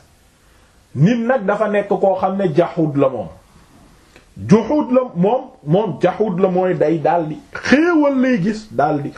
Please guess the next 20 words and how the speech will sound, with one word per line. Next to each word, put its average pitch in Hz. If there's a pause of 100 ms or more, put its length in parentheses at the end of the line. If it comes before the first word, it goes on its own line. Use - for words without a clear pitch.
xéewalu 165
Yàlla 143
waaye 131
daldi 131 (240)
gëmm 175
ci 156
bëtam 135
ne 123
lii 123
du 123
xéewal. 95 (680)
Ku 320
ci 320
nekk 285
jàpp -
na 208
yow 190
jamono 220
ji, 170 (600)
ji 196